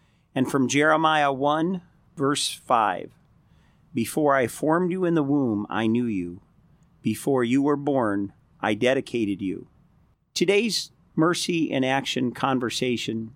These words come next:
is gonna focus on the beauty of life, and we're gonna talk about the sacredness and dignity of each human life, which is very much the fundamental principle of Catholic social teaching.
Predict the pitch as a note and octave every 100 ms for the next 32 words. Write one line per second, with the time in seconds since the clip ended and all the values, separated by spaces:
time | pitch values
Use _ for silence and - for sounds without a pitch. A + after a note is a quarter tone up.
0 | - A#2+ C#3+ D3+ C#3+ D3 D3+ C3 C3+ B2+
1 | A2+ C#3+ F#3+ C#3+ B2 A2+ B2+ B2 G#2 G#2+
2 | - _ _ - C#3 E3+ F#3+ - - A3
3 | G3+ D#3+ C3+ - B2+ - D#3 D#3 D#3+ C#3+
4 | D3 - B2 C#3+ F3 D3+ B2 B2 A#2+ E3+
5 | - D3 B2 G#2+ G#2 G#2+ B2+ - _ _
6 | _ - C#3 D3 B2 D#3 E3 D3+ C#3+ D3
7 | - C3 - D3+ D3 D3 C#3+ C3+ D3+ C#3
8 | C3+ A#2+ A2+ - A#2+ A2 - - A2 -
9 | - B2+ A#2+ - G#2